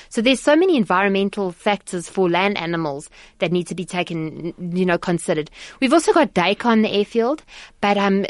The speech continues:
like a duiker, it's nocturnal. It stays in the wooded area, so it's not a problem for aircraft. So we, we look at the animals present, and if they, we perceive that there's a risk, for example, a stray dog coming in doesn't know the environment, could run in front of an aircraft,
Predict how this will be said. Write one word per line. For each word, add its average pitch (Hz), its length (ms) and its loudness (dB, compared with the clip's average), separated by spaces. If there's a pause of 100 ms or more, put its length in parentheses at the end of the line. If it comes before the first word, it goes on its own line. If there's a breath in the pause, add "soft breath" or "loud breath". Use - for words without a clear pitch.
like 208 180 0
a 254 80 2
duiker, 247 600 2 (140)
it's 233 200 0
nocturnal. 202 720 0
It 190 140 -6
stays 196 360 2
in 208 120 2
the 202 80 4
wooded 185 360 2
area, 185 360 2
so 294 120 0
it's 285 140 -2
not 294 220 2
a 240 60 2
problem 165 420 -4
for - 160 -10
aircraft. - 480 -8 (400 loud breath)
So 262 260 2
we, 262 200 4
we 226 200 2
look 254 220 2
at 349 80 0
the 233 120 2
animals 220 360 2
present, 269 560 0 (240 loud breath)
and 208 120 2
if 220 140 0
they, 233 80 4
we 208 140 2
perceive 240 420 -2
that 202 160 -2
there's 190 200 4
a 170 100 2
risk, 247 260 2
for 208 160 0
example, 180 440 0
a 165 40 2
stray 214 320 2
dog 220 220 4
coming 214 280 2
in 277 200 0
doesn't 170 320 2
know 190 180 6
the 220 320 4 (260 loud breath)
environment, 196 720 0
could 175 220 0
run 180 180 2
in 214 120 4
front 214 180 0
of 202 120 -2
an 196 100 -2
aircraft, 202 560 0